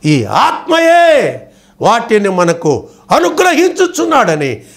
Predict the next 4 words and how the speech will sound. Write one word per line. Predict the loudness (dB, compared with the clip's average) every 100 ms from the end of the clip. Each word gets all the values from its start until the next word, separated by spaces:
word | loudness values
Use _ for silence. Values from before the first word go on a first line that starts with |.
| -4
రెండు | 0 0 0 0
సందర్భాల్లో | 0 0 2 0 0 -2 -2
కూడా | -4 -4 -4 -4 -8 -20 _
పౌలు | 0 0 0 -4 -6